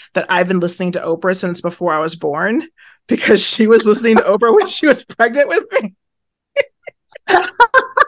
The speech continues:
So, like, Oprah has been a huge part of my life. The story I like to tell is the fact that my parents had a big bookshelf of books when I was a child,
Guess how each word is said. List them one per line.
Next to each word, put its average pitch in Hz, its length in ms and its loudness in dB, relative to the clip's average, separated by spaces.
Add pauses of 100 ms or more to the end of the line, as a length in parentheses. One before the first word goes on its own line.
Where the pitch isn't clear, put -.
(300)
So, - 260 4
like, - 340 0 (560)
Oprah 269 300 0
has 254 100 0
been 240 120 -2
a 220 80 0
huge 254 280 -8
part 240 160 0
of 226 60 -4
my 226 100 0
life. 214 220 -2 (800)
The - 40 -16
story 202 120 0
I - 20 0
like 190 100 -2
to 180 60 -14
tell 170 260 -6
is 175 280 -4
the 180 100 -8
fact 175 280 -6
that - 120 -6 (280)
my 185 160 0
parents 233 440 -2
had 196 160 -4
a 180 60 -2
big 170 320 -6 (180)
bookshelf 185 640 -6
of 170 200 -12
books - 340 -4
when 226 180 -4
I - 20 0
was 226 100 -4
a 220 40 -8
child, 254 400 -4